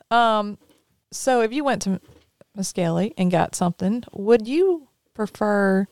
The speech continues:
if you could, would you prefer somebody that just works there, or would you prefer talking to the owner and getting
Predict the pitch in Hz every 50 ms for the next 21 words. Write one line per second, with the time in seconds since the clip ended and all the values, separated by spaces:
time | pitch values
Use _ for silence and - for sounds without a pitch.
0 | _ _ _ _ _ _ _ _ _ _ 240 233 233 247 - - - 302 214 156
1 | 156 - - 202 202 - 247 269 - 254 - - 233 233 233 220 - 226 220 214
2 | 208 196 185 175 175 175 - - 214 220 - - - 262 262 - - 185 185 196
3 | 214 240 302 320 - 233 - - 208 208 - - 214 220 - 240 247 - 254 240
4 | - 240 302 311 220 165 - - 196 196 208 240 233 226 214 214